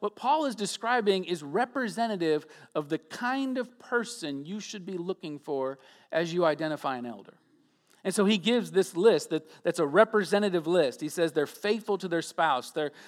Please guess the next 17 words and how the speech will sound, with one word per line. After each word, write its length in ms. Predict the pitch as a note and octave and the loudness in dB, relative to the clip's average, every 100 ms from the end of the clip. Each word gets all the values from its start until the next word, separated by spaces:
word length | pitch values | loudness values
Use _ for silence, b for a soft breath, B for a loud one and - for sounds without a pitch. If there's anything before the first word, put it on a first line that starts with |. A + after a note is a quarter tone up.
| B | B
they 80 | E3+ | 2
have 260 | D3+ C#3 | 2 0
good 300 | G#3+ C4+ G3 | -2 -2 -2
judgment, 520 | - G#3 F#3+ D3+ C#3 B2+ | 0 2 2 -2 -8 -6
they're 100 | B2+ | -6
self-controlled, 1120 | - - A#3+ A#3+ - G3+ - G3+ F#3 D3 C3+ - B B | -6 -2 -2 -2 -8 -8 -2 2 4 2 0 -12 B B
they're 140 | - F3+ | 0 2
welcoming 640 | D3+ E3 B3 B3 A3+ G#3+ | 2 4 4 4 -2 0
to 180 | F3 F#3 | 0 2
outsiders, 640 | F#3 - E3 C3+ B2 B2+ | 0 0 0 0 0 -4
they're 200 | D3+ E3+ - | 0 0 2
able 340 | A3 C4 A#3 | -2 0 2
to 60 | G#3+ | 0
teach 340 | - G#3 - | 0 -8 -6
the 60 | - | -10
Bible, 440 | C#3+ C3+ A#2+ A2+ A#2 | 0 0 0 -4 -4
they're 240 | D#3 D#3 | -2 -2